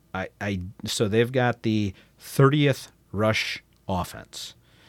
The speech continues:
going against the fourteenth rush defense. They've got the twenty-third pass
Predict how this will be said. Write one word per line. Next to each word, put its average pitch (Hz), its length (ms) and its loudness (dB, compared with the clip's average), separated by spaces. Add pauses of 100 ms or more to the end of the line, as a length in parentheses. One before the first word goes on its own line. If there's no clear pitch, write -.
(300)
going 104 280 0
against 98 300 -4
the - 60 -10
fourteenth 120 640 -4
rush 95 280 -4
defense. 80 720 -10 (460)
They've 95 220 -4
got 110 240 -2
the - 60 -14
twenty-third 127 760 -2
pass 120 400 -2